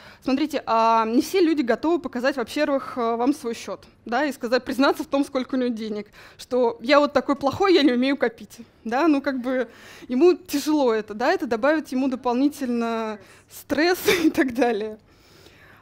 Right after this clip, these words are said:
А, поэтому, если у вас какое-то приложение связано с персональными данными, либо с каким-то финансовым сервисом, подумайте, как его про-, лучше тестировать.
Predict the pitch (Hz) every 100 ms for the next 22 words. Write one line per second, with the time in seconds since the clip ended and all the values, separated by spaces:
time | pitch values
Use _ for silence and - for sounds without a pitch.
0 | _ - 214 220 214 254 269 330 294 294
1 | 262 254 320 269 247 269 269 - 294 247
2 | 254 247 277 262 254 247 262 269 - 240
3 | 254 269 302 285 226 226 220 214 220 220
4 | 226 254 254 247 240 269 262 254 247 247
5 | 247 262 254 - 381 381 - 269 233 233
6 | 302 320 311 - 247 254 233 240 233 240
7 | 262 277 247 220 - 247 202 165 -